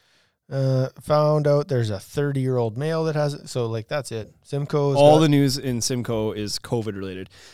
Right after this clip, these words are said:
Speaker 2: Like, that was a pretty they had some good news last week, and then it's gone right back into the shitter this week. Like,
Speaker 1: Yeah.
Speaker 2: oh well. Anyway, enough about Simcoe
Speaker 1: <laughs> Yeah,
Speaker 2: news. There's no
Speaker 1: it's
Speaker 2: good
Speaker 1: like
Speaker 2: news coming
Speaker 1: the
Speaker 2: out of Simcoe.
Speaker 1: fifth one is like,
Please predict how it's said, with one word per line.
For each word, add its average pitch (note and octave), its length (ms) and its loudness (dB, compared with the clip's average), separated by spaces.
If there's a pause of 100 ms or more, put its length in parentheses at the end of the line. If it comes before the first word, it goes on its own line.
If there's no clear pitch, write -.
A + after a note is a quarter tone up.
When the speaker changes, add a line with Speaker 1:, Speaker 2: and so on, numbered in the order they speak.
(100)
Speaker 2:
Like, G3 160 2
that F4 160 4
was E4 160 0
a F#3 60 -6
pretty F#3 540 -2 (500)
they G#3+ 80 4
had D4+ 120 4
some A3 140 -2
good F#3 140 2
news E3 180 2
last B2+ 320 2
week, G#2+ 160 -4
and B2 80 -4
then B2+ 80 -2
it's B2 100 -4
gone D3 200 -2
right G3+ 180 -4
back D3 260 -2
into C3 140 -2
the - 160 -8 (380)
shitter G#2 420 -8
this F2 160 -12
week. F#2 220 -16
Like, G#2+ 220 -14 (100)
Speaker 1:
Yeah. G#2 160 -16 (1120)
Speaker 2:
oh B2 100 -6
well. G2 260 -8 (680)
Anyway, B2 260 -2
enough D#3+ 220 0
about E3+ 180 -2
Simcoe D3 320 -2
Speaker 1:
<laughs> - 0 -
Yeah, C#3 180 4
Speaker 2:
news. B2+ 260 0
There's - 160 0
no - 160 0
Speaker 1:
it's E3+ 80 -2
Speaker 2:
good D#3+ 40 0
Speaker 1:
like D3+ 80 0
Speaker 2:
news C3 240 -4
coming B2 160 -6
Speaker 1:
the E3 60 6
Speaker 2:
out E3+ 60 4
of - 40 -8
Simcoe. B2 200 -8
Speaker 1:
fifth G#2+ 120 -12
one C#3 280 -4
is C3 140 -6
like, A#2 240 -6